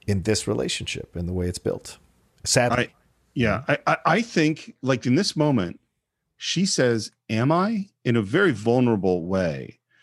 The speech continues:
Speaker 2: And he says in a very quiet voice, "Yes."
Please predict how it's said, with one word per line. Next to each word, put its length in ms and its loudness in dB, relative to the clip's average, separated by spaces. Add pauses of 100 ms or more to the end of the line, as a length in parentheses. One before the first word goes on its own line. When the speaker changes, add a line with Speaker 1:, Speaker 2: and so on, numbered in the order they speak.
(460)
Speaker 2:
And 520 2 (120)
he 300 -2
says 460 0
in 100 -6
a 60 0
very 240 0
quiet 440 0
voice, 500 -6 (280)
"Yes." 520 -6